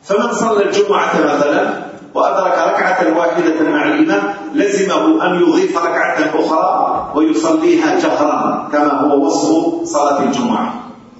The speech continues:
واضح يا إخواني؟ مفهوم؟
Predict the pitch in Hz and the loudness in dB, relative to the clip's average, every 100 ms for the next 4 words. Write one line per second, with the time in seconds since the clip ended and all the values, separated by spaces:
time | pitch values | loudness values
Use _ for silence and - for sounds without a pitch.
0 | - - - - - - 294 320 - 143 | -20 -20 -20 -20 -20 -6 -2 0 0 -2
1 | 139 151 - - - - - - - - | 0 0 0 -2 -4 -8 -16 -20 -20 -20
2 | - _ _ _ _ _ _ _ _ _ | -20 _ _ _ _ _ _ _ _ _
3 | - 311 311 - - - - | -4 0 2 0 -4 -8 -14